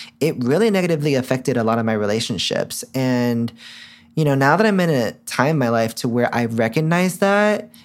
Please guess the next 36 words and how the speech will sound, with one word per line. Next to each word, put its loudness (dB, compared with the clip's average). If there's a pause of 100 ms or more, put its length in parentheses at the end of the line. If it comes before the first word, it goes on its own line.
(160)
and 2
that 0
I'm 0
more 2
aware 2
of -2
that 0
now 0
and -4
I'm -4
willing 0
to 0 (280)
hold 2
myself 0
better 2
accountable 0
for -2
those -2 (240)
moments 0
in 0
my 0
life 0
to -6
where 0 (460)
I'm 2
like, 0
"Okay, -2 (360)
since -4
I'm 2
at, -2
I'm 0
in 0
this -2 (360)
kind 0
of 2
mindset 0